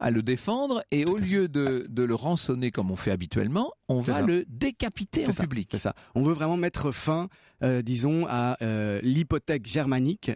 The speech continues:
Speaker 2: euh,
Speaker 1: Mhm.
Speaker 2: dans la péninsule, qui depuis deux siècles, en fait, empoisonne la vie des papes, et, euh, dont veulent se débarrasser aussi les Capétiens, les Français, qui sont devenus les alliés de la papauté en termes géopolitiques à l'échelle de l'Europe.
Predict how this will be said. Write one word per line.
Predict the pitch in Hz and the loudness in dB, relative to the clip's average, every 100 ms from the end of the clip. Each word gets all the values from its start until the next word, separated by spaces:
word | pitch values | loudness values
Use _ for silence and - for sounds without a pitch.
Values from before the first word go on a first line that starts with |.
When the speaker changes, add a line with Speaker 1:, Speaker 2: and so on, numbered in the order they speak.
| - | -2
Speaker 2:
euh, | 117 107 98 | 0 2 0
Speaker 1:
Mhm. | 120 | 0
Speaker 2:
dans | 151 | 0
la | 143 | 0
péninsule, | 135 131 117 - 160 165 | 0 0 -2 0 -2 0
qui | 127 | -2
depuis | 117 110 | -2 -2
deux | 98 127 | 0 0
siècles, | - 156 - | 0 -2 -2
en | 101 | -4
fait, | 143 - - | -4 -4 -4
empoisonne | 123 - 113 127 143 | -2 0 0 0 -2
la | 98 | -2
vie | 110 | 0
des | 104 | 0
papes, | - 160 - - - - - - | 0 -2 -4 -12 -16 -20 -20 -2
et, | 156 160 180 - | 2 2 2 -2
euh, | 127 | -6
dont | 113 160 | -2 0
veulent | 143 139 | 0 -2
se | 139 | -2
débarrasser | 123 117 117 127 | 0 -2 -2 0
aussi | 123 214 | 0 0
les | 220 | 0
Capétiens, | - 113 101 - 202 | -2 -2 -2 -2 0
les | 156 | 0
Français, | - 113 - 214 | -2 -2 0 -2
qui | 131 | 0
sont | 131 | 0
devenus | 127 185 | 0 0
les | 131 107 | 0 0
alliés | 170 196 180 135 | 0 2 2 0
de | |
la | 107 | -2
papauté | 107 107 113 - 202 240 - | -4 -2 -2 0 -2 -2 0
en | 127 | 0
termes | - 160 117 | 0 -2 0
géopolitiques | 98 160 147 135 139 277 - - | 0 0 0 -2 0 -2 -2 -4
à | |
l'échelle | 113 170 220 208 | -4 -2 -2 0
de | 127 | 0
l'Europe. | 131 104 - | 0 -2 -6